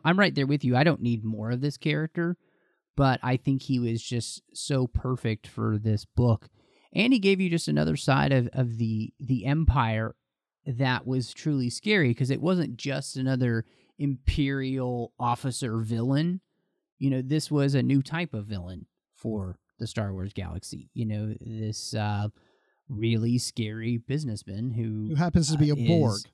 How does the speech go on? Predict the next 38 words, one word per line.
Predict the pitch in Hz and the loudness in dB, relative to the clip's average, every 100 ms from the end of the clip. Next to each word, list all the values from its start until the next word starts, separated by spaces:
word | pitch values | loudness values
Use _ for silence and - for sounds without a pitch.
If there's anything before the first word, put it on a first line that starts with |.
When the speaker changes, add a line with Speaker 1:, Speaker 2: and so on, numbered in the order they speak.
| _ | _
Speaker 1:
is, | - - _ _ _ - - - | -20 -20 _ _ _ -16 -12 2
yeah, | 240 220 | 4 4
<laughs> | - | 4
who's | 160 139 127 | 2 2 2
basically | - 170 - 170 165 | 2 2 2 2 4
a | 156 | 4
Borg. | 180 185 98 101 | 4 0 0 -4
Yeah, | 120 110 | -6 -6
incredibly | - 127 - _ - 175 190 185 170 | -4 -6 -8 _ -2 0 2 2 2
smart | 143 147 123 120 120 - _ _ _ _ _ _ | 2 0 0 0 -2 -6 _ _ _ _ _ _
and | 143 143 139 139 135 123 | -2 2 4 4 2 2
has | 127 139 | 0 -2
put | - 196 226 | 0 2 2
it | - | 2
past | 165 151 - | 2 2 0
everyone, | 151 220 226 127 117 117 - | 0 4 4 4 2 0 -2
even | 214 277 302 277 | 4 4 6 4
the | 240 190 | 4 4
Emperor. | 226 254 185 101 82 - _ _ _ _ _ | 2 0 -2 -6 -10 -16 _ _ _ _ _
That's | 131 170 294 - - | 2 6 6 4 -4
the | 170 170 156 165 - | -6 -4 2 2 4
thing | 190 185 165 | 2 4 2
that | 143 | 0
made | 147 143 143 | 2 2 4
him | 147 139 135 127 - | 2 2 2 0 -4
truly | - 156 127 | 0 2 2
scary | 120 190 214 | 0 0 4
to | 151 | 4
me. | 113 110 | 4 2
It's | 131 | 0
like | 113 - _ _ _ | -2 -6 _ _ _
he | - 214 | 0 2
was | 262 254 190 | 4 2 4
getting | 180 175 | 4 6
away | 151 127 131 160 | 4 4 4 4
with | 180 175 | 4 2
this | - 185 180 | 0 0 -2
all | - 151 165 185 | 2 4 4 2